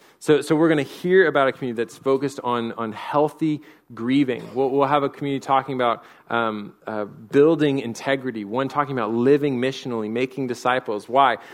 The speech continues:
Because we need people running the same direction as us that we wanna run, right? We, we need people. If we wanna run that way, I'm gonna need other people around me who are running that way.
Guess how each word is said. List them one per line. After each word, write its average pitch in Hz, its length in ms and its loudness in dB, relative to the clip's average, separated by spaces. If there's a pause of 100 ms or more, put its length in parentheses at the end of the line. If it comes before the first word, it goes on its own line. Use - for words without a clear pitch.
Because 127 240 -4
we 139 160 0
need 156 500 2
people 139 400 -2
running 131 240 0
the 123 80 -6
same 147 400 -4
direction 139 440 -2
as 110 120 -6
us 104 240 -6 (280)
that 123 160 2
we 123 80 -2
wanna 117 220 -2
run, 107 180 -8
right? 123 100 0
We, 135 80 0
we 143 320 0
need 165 280 2
people. 147 200 -4
If 110 80 -8
we 135 60 -4
wanna 151 160 0
run 151 160 2
that 165 160 2
way, 147 160 2
I'm 135 140 -2
gonna 127 140 0
need 127 320 -2
other 143 240 2
people 156 280 0
around 131 240 2
me 113 140 -8 (180)
who 139 80 -2
are 123 100 2
running 117 260 0
that 104 160 -4
way. 104 200 -10